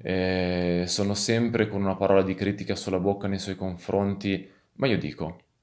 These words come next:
ha fatto la tanto criticata bottiglietta d'acqua Evian col marchio, eh, di Chiara Ferragni, vendendola a otto euro, perché l'ho vista coi miei occhi in,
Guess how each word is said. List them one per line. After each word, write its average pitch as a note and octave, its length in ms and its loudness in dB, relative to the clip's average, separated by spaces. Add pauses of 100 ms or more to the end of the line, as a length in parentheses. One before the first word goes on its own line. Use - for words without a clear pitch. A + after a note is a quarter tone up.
(1120)
ha A#2+ 100 6
fatto B2+ 420 2
la G#2 100 6
tanto G#2+ 300 0
criticata F#2+ 600 0
bottiglietta F2 640 -2
d'acqua F2 520 2
Evian E2+ 800 0
col F2 180 -4
marchio, E2 880 -4 (100)
eh, D2 440 -8
di E2+ 120 -8
Chiara E2+ 240 -2
Ferragni, D2+ 680 -4 (440)
vendendola G2+ 500 4
a F2+ 40 12
otto F2+ 280 2
euro, E2+ 320 2
perché E2+ 160 -8
l'ho E2 80 -6
vista E2+ 260 -6
coi E2 140 -8
miei D#2+ 200 -4
occhi E2 400 -2
in, D2 460 -10